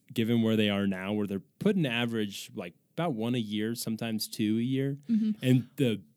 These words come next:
Speaker 1: level that they're at now is just astonishing.
Speaker 2: What year?
Speaker 1: Did Toy Story come out?
Speaker 2: Yeah.
Speaker 1: Ninety-five?
Speaker 2: Ninety-five.
Speaker 1: Nineteen ninety-five.
Speaker 2: Ninety-five.
Speaker 1: I was two. I was not even born, actually. I was negative two.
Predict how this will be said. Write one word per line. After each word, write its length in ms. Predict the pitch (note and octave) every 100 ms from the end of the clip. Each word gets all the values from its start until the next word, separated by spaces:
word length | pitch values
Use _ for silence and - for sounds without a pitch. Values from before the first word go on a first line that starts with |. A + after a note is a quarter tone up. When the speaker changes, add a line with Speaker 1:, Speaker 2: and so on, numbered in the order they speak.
| _
Speaker 1:
level 400 | A#2+ D#3+ D#3+ C3+
that 180 | G2 F#2
they're 140 | G2 F#2+
at 180 | F2+ E2+
now 480 | G2 G#2+ G2 E2+ -
is 260 | G#2 -
just 380 | - A#2+ G2+ - - - _
astonishing. 840 | - - - G2 F#2+ F2+ - - -
Speaker 2:
What 400 | G#3 A3+ E4+ G#4+
year? 840 | A3 G#3 G#3 A3+ A#3 G#3 B2 - - - _ _ _ _ _ _ _ -
Speaker 1:
Did 140 | B2
Toy 140 | C3
Story 200 | B2+ E3
come 140 | D#3+ G3+
out? 140 | A#3 - -
Speaker 2:
Yeah. 340 | G#3+ G#3+ F#3+
Speaker 1:
Ninety-five? 760 | F3+ D3 C#3+ C#3 A2 C3 - - _ - -
Speaker 2:
Ninety-five. 920 | D#4+ F#4 F4+ B3 G#3 - G4 G4+ F4
Speaker 1:
Nineteen 420 | A#2+ C#3 C#3+ D3+
ninety-five. 800 | C#3 B2 A#2+ - F#2+ F2 E2+ - - _ C#5+
Speaker 2:
Ninety-five. 920 | D5 B4 - B3 - - E5 D#5 - -
Speaker 1:
I 60 | C3
was 120 | C#3+
two. 300 | - C3 A#2 - _
I 140 | D3+ F#3
was 140 | E3+
not 160 | E3 F3
even 220 | D#3+ E3
born, 240 | D3+ C#3 B2
actually. 500 | G#2+ - G#2+ G2+ G2+
I 80 |
was 120 | D#3 C3+
negative 380 | D3+ C#3 A#2 -
two. 260 | G#2+ G2+